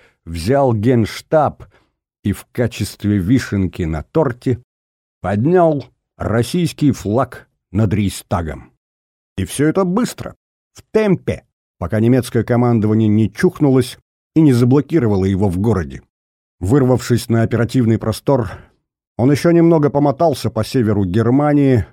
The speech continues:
срывая немцам всю логистику и снабжение. Ведь экстренная переброска войск по железной дороге имеет именно эти последствия. Разграбил и сжег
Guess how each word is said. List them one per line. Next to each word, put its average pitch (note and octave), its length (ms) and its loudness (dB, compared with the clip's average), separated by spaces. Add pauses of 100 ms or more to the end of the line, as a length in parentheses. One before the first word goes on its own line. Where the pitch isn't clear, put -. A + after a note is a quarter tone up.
(160)
срывая B2 600 0
немцам B2+ 560 2
всю - 380 -4
логистику B2+ 880 -2
и A#2 80 -2
снабжение. F2 760 -4 (520)
Ведь G#2 220 -4
экстренная G#2 560 0
переброска A#2+ 540 0
войск A2+ 380 0
по F#2+ 120 -4
железной G#2+ 400 0
дороге G#2+ 480 -2 (500)
имеет G#2+ 500 0 (120)
именно E3 580 2
эти A2 260 -2
последствия. E2+ 800 -8 (720)
Разграбил C3+ 600 2
и C#3 160 0
сжег A#2 640 0